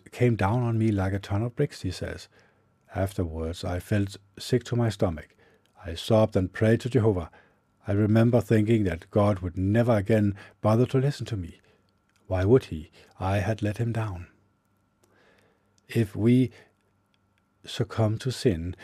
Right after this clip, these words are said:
we may feel like giving up on ourselves because our crushed heart believes that Jehovah has given up on us. If you have felt this way, consider a faithful Bible character who persevered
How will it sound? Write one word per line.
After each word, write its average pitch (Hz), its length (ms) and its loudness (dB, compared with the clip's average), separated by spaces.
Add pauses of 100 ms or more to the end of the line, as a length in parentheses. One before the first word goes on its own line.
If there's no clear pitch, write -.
(180)
we 113 180 6
may 110 180 6
feel 131 320 4
like 101 220 0
giving 107 320 2
up 107 200 -6
on 98 160 -6
ourselves 95 440 -4
because 110 460 -2
our 95 200 -6
crushed - 460 -4 (160)
heart 127 220 0 (220)
believes 120 500 6
that 95 140 -4
Jehovah 101 360 0
has 98 140 -2
given 92 220 -2
up 101 160 -4
on 107 200 -6
us. - 200 -12 (880)
If 87 160 -8
you 92 140 0
have 104 180 2
felt 117 460 0
this 113 260 0
way, 104 280 4
consider 110 540 4 (220)
a 131 100 0
faithful 160 440 0 (180)
Bible 98 280 0
character 90 600 -6 (240)
who 117 140 -2
persevered 117 760 2